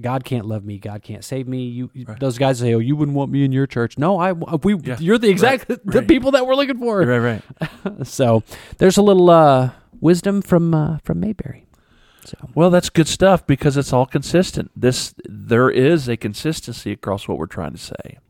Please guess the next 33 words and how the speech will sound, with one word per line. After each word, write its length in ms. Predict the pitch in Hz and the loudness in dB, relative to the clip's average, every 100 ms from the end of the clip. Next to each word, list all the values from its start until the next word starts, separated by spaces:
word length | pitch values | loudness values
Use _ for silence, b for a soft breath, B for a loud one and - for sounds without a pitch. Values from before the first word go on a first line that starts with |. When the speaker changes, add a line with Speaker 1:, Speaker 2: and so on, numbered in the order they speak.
| - | -14
Speaker 1:
Yeah. 100 | - B B B B B | -14 B B B B B
Speaker 2:
And, 400 | 113 110 104 101 | -6 -2 -2 -2
uh, 80 | 101 | -2
you're 220 | 98 113 | 0 2
right. 320 | 120 123 117 - | 2 2 0 -4
Sin 220 | - 127 | -6 -4
will 120 | 120 | -4
take 280 | - 123 120 | -4 -4 -6
you 60 | |
farther 880 | 113 110 117 120 120 127 - 123 120 | -6 0 2 2 0 -6 -8 -4 -2
than 140 | 117 113 | -2 -4
what 280 | 113 113 - | -4 -6 -4
you 60 | |
wanna 180 | 110 110 | -4 -4
go, 240 | 104 101 85 | -4 -2 -2
Speaker 1:
Man. 80 | 85 | -4
Speaker 2:
which 180 | - - | -6 -8
is 100 | 95 | -2
the 120 | 101 | 0
old, 340 | 98 98 98 - - | 2 0 -2 -10 -18
the 160 | - 107 | -4 0
old 180 | 110 98 | 0 0
line. 320 | 92 85 85 b b b b | 0 -2 -6 b b b b
And 120 | 143 | -8
it's 140 | 139 - | -6 -8
true 440 | - - 143 101 b b b - | -8 -6 -6 -6 b b b -10
because 300 | 139 127 113 | -4 -4 -2
once 240 | 123 117 | -2 -2
you 60 | 107 | -2
get 260 | 123 165 | -2 0
that, 220 | 123 95 | 0 0
maybe 460 | - 104 143 175 175 - | 0 0 0 0 -4 -6
Eve, 540 | 156 165 175 180 175 | -4 -2 -2 -6 -10